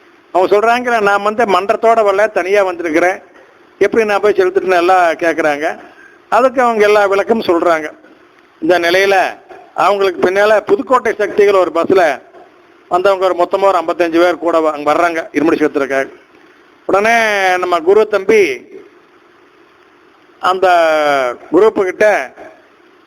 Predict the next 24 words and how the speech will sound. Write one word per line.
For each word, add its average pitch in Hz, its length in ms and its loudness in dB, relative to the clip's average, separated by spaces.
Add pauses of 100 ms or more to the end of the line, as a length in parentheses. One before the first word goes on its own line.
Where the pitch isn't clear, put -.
(220)
"இந்த 196 200 2
மாதிரி 208 240 0
இந்த 208 120 -6
சக்தி 196 240 -2
தனியா 196 360 0
வந்திருக்கிறாங்க, 175 520 0
இவங்களையும் 240 320 0
உங்க 214 200 0
கூட 214 80 2
சேர்த்து 190 560 0 (440)
இருமுடி 190 300 0
செலுத்த 185 260 0
வச்சிருங்க, 160 640 0 (600)
அதுக்கு 185 220 0
உண்டான 214 240 0
காணிக்கை 196 440 0
அவங்க 170 220 0
கொடுத்துருவாங்க, 165 600 0
இல்லைன்னா 226 360 2
நான் 294 380 0
வேணாலும் 403 200 0
இப்ப 196 220 -4
தர்ற 175 120 0
காணிக்கைய 165 680 0